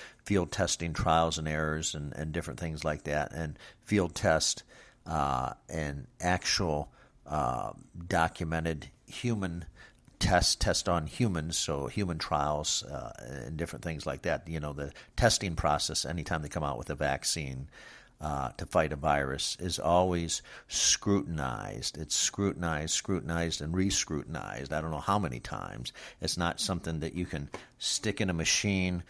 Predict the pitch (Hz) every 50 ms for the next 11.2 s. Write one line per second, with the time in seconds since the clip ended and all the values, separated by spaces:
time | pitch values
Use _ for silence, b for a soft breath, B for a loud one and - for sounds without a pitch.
0 | B B B B _ - 82 85 90 85 - - - - 101 87 85 82 - -
1 | - - - - B B B B _ _ - 87 82 73 69 67 60 - - -
2 | 90 92 - - - - 107 92 85 85 - - - - - 90 85 80 78 76
3 | 78 78 78 73 67 67 62 - - 78 78 - - - - - 110 98 - -
4 | 85 87 90 87 85 - - 85 82 80 78 78 69 69 87 87 87 85 78 85
5 | 78 80 82 87 - 80 78 73 - 73 78 85 - - - - - 80 80 82
6 | 80 80 78 78 85 87 85 82 80 78 - 90 82 80 73 69 - - 95 101
7 | 104 92 82 80 - B B B B B B B - 82 78 76 - - 87 87
8 | 82 76 - - - 127 127 104 87 82 - 80 80 76 71 - 80 80 87 85
9 | 76 82 78 73 71 82 82 85 - - 78 78 - - 92 80 76 76 78 76
10 | - 120 151 82 - - - - - - 85 - - - 87 80 - - 85 82
11 | 76 78 76 B